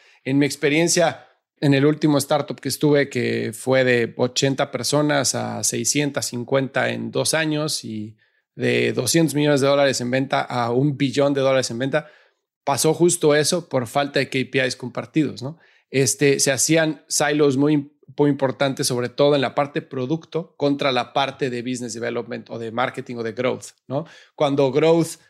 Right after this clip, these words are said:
era responsable del crecimiento, era responsable de la venta, de la adquisición de clientes, del costo de adquisición de clientes, producto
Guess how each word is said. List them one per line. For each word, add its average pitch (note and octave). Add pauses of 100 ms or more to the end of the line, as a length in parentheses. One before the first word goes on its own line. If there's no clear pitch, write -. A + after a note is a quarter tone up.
(280)
era C#3
responsable C3+
del C3
crecimiento, F3+
era C3+
responsable B2+
de A#2+
la A#2+
venta, C#3+
de A#2+
la A#2+
adquisición B2
de A#2+
clientes, C3
del A2
costo B2+
de A2+
adquisición B2
de B2+
clientes, D3 (300)
producto F3